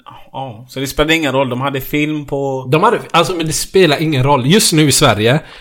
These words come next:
Speaker 2: poliser, eh, om, om en polis gör fel så är det en annan polis som ska undersöka det här ärendet. Han kommer lägga ner det här ärendet.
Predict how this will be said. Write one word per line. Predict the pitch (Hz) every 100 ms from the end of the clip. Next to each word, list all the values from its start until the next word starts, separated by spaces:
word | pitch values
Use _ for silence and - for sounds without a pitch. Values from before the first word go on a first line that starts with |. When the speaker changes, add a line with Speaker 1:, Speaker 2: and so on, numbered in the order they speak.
| -
Speaker 2:
poliser, | - 156 160 - 123 120 - -
eh, | 123 113 110 107 104 107 _ _ _ _ _ _ _
om, | - 170 175 180 165 180
om | 180 175
en | 151
polis | 175 190 -
gör | 151
fel | - 147
så | 131
är | 143
det | 143
en | 147
annan | 139 120
polis | 123 127
som | 123 117
ska | 143
undersöka | 123 113 117 107
det | 110
här | 113 110
ärendet. | 104 104 113 - - -
Han | - 127
kommer | 131
lägga | 131 123
ner | 123 127
det | 107
här | 110 107 101
ärendet. | 101 104